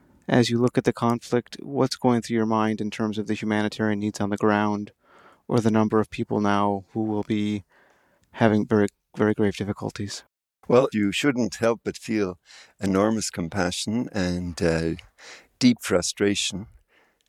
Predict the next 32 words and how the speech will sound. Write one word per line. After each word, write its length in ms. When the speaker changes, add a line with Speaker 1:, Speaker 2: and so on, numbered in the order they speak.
Speaker 2:
Um, 460
the, 360
our 200
world 340
seems 360
to 100
be 160
so 240
good 280
at 300
very 300
complicated 920
and, 380
uh, 220
challenging 580
things. 520
You 240
would 100
think 320
that, 220
uh, 100
making 580
peace 420
between 460
two 340
historical 600
peoples 520
wouldn't, 400
shouldn't 320
be 160
so 240
difficult, 560